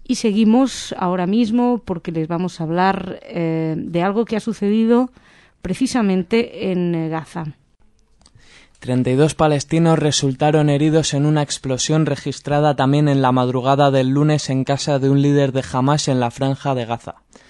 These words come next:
Speaker 2: La explosión tuvo lugar en la residencia del líder terrorista Alaa Danaf,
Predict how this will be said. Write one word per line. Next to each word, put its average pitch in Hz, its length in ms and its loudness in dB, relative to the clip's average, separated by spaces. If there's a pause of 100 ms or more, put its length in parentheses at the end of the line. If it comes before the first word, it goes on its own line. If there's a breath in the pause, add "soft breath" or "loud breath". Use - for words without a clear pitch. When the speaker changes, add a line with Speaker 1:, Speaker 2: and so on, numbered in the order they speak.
(400 loud breath)
Speaker 2:
La 123 140 -2
explosión 147 640 2
tuvo 151 240 4
lugar 143 300 4
en 143 140 4
la 131 100 2
residencia 139 640 0
del 131 220 2
líder 143 280 2
terrorista 131 840 -2
Alaa 139 240 4
Danaf, 127 440 0